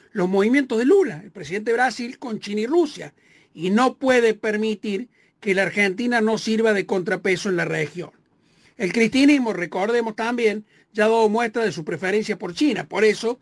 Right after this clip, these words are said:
claramente, la inquietud de Estados Unidos.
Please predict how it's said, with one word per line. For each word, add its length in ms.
claramente, 560
la 80
inquietud 440
de 60
Estados 380
Unidos. 540